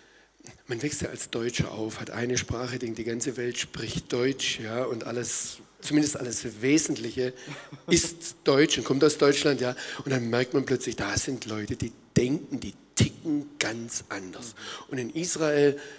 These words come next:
Speaker 1: kommen Leute zusammen, wenn ich nur unsere Gemeinde nehme, ja, da haben wir Leute von Korea, China bis nach,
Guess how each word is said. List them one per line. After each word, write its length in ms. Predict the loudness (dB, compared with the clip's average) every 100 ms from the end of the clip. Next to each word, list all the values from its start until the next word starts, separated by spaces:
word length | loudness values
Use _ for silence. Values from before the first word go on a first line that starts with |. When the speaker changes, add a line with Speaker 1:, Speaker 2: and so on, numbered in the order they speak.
| -20 _
Speaker 1:
kommen 300 | -2 4 4
Leute 340 | 6 6 6 2
zusammen, 440 | 0 2 2 2
wenn 80 | 0
ich 140 | 0
nur 140 | 2 2
unsere 280 | 2 -2 -2
Gemeinde 540 | -4 -2 0 2 4
nehme, 340 | 4 2 0
ja, 160 | -4 0
da 140 | 0
haben 180 | 0 -2
wir 80 | 0
Leute 300 | 2 2 0
von 340 | 0 -2 -2
Korea, 600 | -4 -6 -2 0 2 2 -2
China 560 | -6 -2 0 0 0
bis 300 | -2 -2 -2
nach, 260 | -4 -6